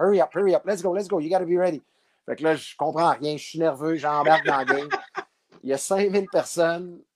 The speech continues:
et c'est deux deux, c'est eux autres qui finissent au bâton. Euh, je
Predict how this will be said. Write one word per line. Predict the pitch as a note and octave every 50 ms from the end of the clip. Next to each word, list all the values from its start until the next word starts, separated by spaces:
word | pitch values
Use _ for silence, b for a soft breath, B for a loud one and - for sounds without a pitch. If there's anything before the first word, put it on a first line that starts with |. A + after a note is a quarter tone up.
| -
et | - C#3+ C#3+ C#3+ C#3+ C#3+ D3 -
c'est | - - D3 C#3
deux | C3+ C3 E3 F3 F3
deux, | D3+ D#3+ E3+ F3+ E3
c'est | - -
eux | C#3+ C3
autres | D#3+ E3 -
qui | - -
finissent | C#3+ D3 D3+ C#3+ D3+
au | C#3+ C3+
bâton. | C3+ C3 B2+ - C3+ C3+ C#3 D#3 D#3 _ _ _ _ _ _ _ B B B B B B B - - C3
Euh, | C3+ B2+
je | A#2 A#2+